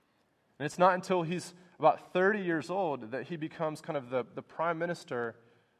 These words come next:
if you will, of Egypt. Thirteen years of time where he's a slave, where he's toiling,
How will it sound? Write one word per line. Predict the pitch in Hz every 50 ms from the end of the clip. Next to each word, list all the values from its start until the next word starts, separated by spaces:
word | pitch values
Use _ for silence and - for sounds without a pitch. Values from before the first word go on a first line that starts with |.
| _ _ _ _ -
if | - - - -
you | 139 131
will, | 120 127 127 127 123
of | - 123 110 -
Egypt. | 156 170 135 127 107 - - - - _ _ _ _ _ _ _ _ _ _ _ _ _ _ _ _ _ _ _ -
Thirteen | - 185 202 214 190 202 - - - 190 180 170 170 170 165 165 - - -
years | 143 160 175 165 135 110 104 98 95 95 - - - - _ _ _ _ _ _ _ _ _ _ _ _ _ _
of | - 123 117
time | - - - 135 131 139 139 135 127
where | 127 123
he's | 110 135 127 120 107 - 120 -
a | -
slave, | - - - - 127 131 135 147 156 160 151 - _ _ _ _ _ _ _ _ -
where | 127 123
he's | 113 123 107 - - - - -
toiling, | - 131 131 131 135 131 139 -